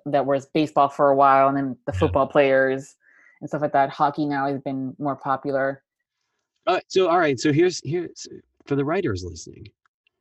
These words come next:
Speaker 2: So we've got two, I've got two ideas for you. The first one is, is a horror romance.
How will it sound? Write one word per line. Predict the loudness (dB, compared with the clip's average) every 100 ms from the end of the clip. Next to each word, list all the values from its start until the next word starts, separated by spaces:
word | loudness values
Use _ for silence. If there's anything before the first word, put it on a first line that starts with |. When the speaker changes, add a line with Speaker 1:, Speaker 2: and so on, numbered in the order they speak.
| _
Speaker 2:
So | 0
we've | 0 2
got | 0 0
two, | 0 0
I've | 0
got | -2 -2
two | 0 0
ideas | 2 0 -2
for | -6
you. | -6 -8
The | -8
first | -6 -6 -4
one | -6 -6 -8
is, | -10 -12 -14 -14
is | -12 -12 -16 _
a | -16
horror | -10 -8 -6 -6
romance. | -6 -8 -12 -14